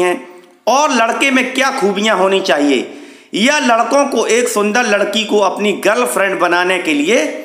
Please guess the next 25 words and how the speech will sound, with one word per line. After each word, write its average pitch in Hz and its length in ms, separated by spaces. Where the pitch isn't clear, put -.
क्या-क्या 196 380
करना 143 320
चाहिए 113 520
और 277 200
कैसे 247 340
बॉयफ्रेंड 240 600
को 240 100
वह 220 160
छोड़ 214 320
देती 220 300
हैं 233 180
या 190 120
धोखा 165 400
दे 226 140
देती 226 320
हैं 247 200
और 226 180
कैसे 214 280
बॉयफ्रेंड 196 520
के 196 80
साथ 185 360
पूरे 185 260
जीवन 170 320
जीने 160 280
की 165 160